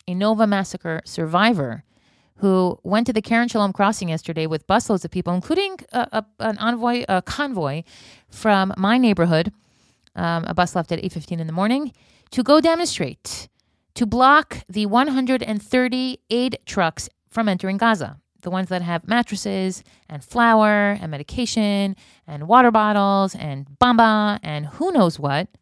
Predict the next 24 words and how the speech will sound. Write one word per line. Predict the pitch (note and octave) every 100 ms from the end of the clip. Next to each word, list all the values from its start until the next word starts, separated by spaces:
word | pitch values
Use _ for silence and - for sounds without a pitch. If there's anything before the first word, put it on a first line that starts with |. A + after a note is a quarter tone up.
| _
that | - G#3+
is | G3+
going | A3 A#3 A#3
to | - G3+ F#3 F#3+
the | F#3
people | - G#3 G3+
of | G3
Gaza. | F3+ A#3+ B3 B2+ F2+ -
The | F3
people | A3+ A3+
of | G#3 F3
Gaza, | G#3 C4+ G3+ C#3+ D3+ _ _ _ _
who | -
this | F3+ F#3
young | F3+ E3+
woman | E3 E3 D3+
who | D#3 F3
survived | - E3 E3+ E3+
the | E3
Nova | E3 G#3 A3+
massacre | E3+ C#3 - - B2
says, | C#3 C#3 D3+ - _ _ _ _
murdered | G3 B3 D4 D4
us, | C4+ C4 - -